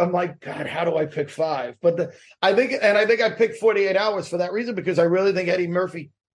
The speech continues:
really, there were black actors in the sixties and seventies who kinda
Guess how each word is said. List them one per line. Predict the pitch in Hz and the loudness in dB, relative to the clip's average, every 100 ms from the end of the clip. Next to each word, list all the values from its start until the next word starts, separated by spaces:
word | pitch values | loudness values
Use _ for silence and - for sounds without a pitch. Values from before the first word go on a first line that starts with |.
| _ | _
really, | 127 190 220 156 131 127 _ _ _ _ | -4 2 4 2 -2 -12 _ _ _ _
there | 175 175 | -4 0
were | 180 175 - - | 0 -2 -12 -12
black | 143 180 202 208 | -2 0 2 2
actors | 208 202 208 160 | 0 2 0 0
in | 175 | -2
the | |
sixties | 143 202 - 190 | -2 -4 -4 -6
and | 165 | -6
seventies | - 196 175 160 | 0 0 0 -4
who | 151 | -6
kinda | 151 180 185 180 175 | -4 -2 0 0 -2